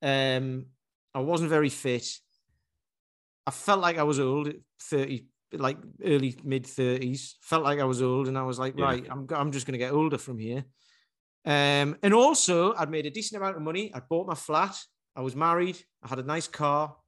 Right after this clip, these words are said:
Speaker 1: drop top Mercedes, all that sort of stuff. And I was like, "Right, wha-, what's next? What, what do I do now? That's it. I'm done. I'm, uh, life's over. I'm done. I'm
Speaker 2: Peaked.
Speaker 1: thirty-four."
Speaker 2: <laughs>
Speaker 1: I've earned, I've earned what I need to earn. I drive a nice car. I've got a beautiful wife.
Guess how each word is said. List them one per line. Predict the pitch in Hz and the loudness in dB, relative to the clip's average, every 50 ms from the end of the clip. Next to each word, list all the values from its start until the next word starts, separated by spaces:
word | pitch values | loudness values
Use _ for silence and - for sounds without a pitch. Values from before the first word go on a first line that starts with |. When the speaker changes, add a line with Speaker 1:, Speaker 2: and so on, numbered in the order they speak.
| _ - | _ -6
Speaker 1:
drop | 156 151 - | -6 -6 -6
top | - - 160 - | -8 -10 -10 -10
Mercedes, | 160 143 - 160 151 151 147 143 147 151 139 151 | -10 -8 -4 -2 -2 0 0 -2 -4 -4 -4 -4
all | 156 151 | -2 0
that | 147 143 - | 0 0 -2
sort | - 165 147 139 | -4 -8 -10 -10
of | 123 | -10
stuff. | - 170 160 - | -10 -10 -10 -10
And | - 156 | -10 -8
I | 147 147 | -8 -6
was | 143 | -4
like, | 151 151 165 | -4 -4 -2
"Right, | 170 220 233 175 - - _ _ _ _ _ _ _ _ _ _ _ _ _ _ _ _ _ _ _ _ | 0 2 2 2 0 -4 _ _ _ _ _ _ _ _ _ _ _ _ _ _ _ _ _ _ _ _
wha-, | 220 180 196 202 196 208 208 214 220 208 | -12 -10 -10 -10 -10 -14 -12 -8 -4 -2
what's | 180 175 - | -2 -2 0
next? | 190 185 170 - - - - - - _ - | 0 0 -2 -2 -4 -10 -12 -12 -16 _ -4
What, | 175 175 180 190 | -2 -2 -2 0
what | 180 170 180 | 0 2 2
do | 185 | 4
I | 185 175 | 4 4
do | 180 175 | 4 2
now? | 170 185 190 180 151 123 - - _ _ _ _ _ - | 2 2 0 0 -2 -4 -8 -14 _ _ _ _ _ -6
That's | 165 - - | -6 -2 0
it. | 196 196 160 - | 0 0 0 -2
I'm | 135 143 | -4 -4
done. | 135 170 180 185 170 135 - - _ _ _ _ | 0 2 2 2 2 -2 -6 -12 _ _ _ _
I'm, | - 147 147 139 131 | -10 -8 -8 -6 -4
uh, | - 165 151 | -2 0 2
life's | 165 170 180 165 - - | 2 2 2 2 2 2
over. | 180 196 220 214 196 147 120 | 2 4 4 2 0 -2 -2
I'm | 131 139 | -4 -6
done. | 135 185 208 240 | -2 -2 0 4
I'm | 214 | 6
Speaker 2:
Peaked. | 165 143 135 139 165 - | 8 8 8 6 2 0
Speaker 1:
thirty-four." | 185 185 202 190 175 - - 202 220 226 208 151 127 - - _ _ _ - | 0 0 -2 -2 -6 -4 0 4 4 4 4 2 0 -6 -18 _ _ _ -2
Speaker 2:
<laughs> | 113 - - - | 0 0 2 2
Speaker 1:
I've | 170 196 | 4 4
earned, | 240 269 269 269 | 4 4 4 2
I've | 240 220 | 2 2
earned | 233 269 302 302 | 2 2 2 2
what | 269 262 | 2 2
I | 262 247 | 2 0
need | 247 240 240 | -2 -2 -2
to | 240 214 185 | -2 -2 0
earn. | 165 160 170 190 196 202 | 0 0 -2 -2 -4 -6
I | 175 165 | -8 -6
drive | 147 214 240 254 233 | -4 -4 -2 -2 -4
a | 233 | -4
nice | 226 208 202 185 | -4 -4 -6 -6
car. | - - - 147 147 160 170 175 | -8 -6 -4 -2 -2 0 -2 -2
I've | 156 139 | -4 -6
got | 196 185 | -8 -8
a | 180 | -8
beautiful | 240 254 247 - 170 175 156 | -6 -8 -8 -6 -4 -2 0
wife. | 147 143 151 160 156 135 - | 2 2 2 2 0 -2 -8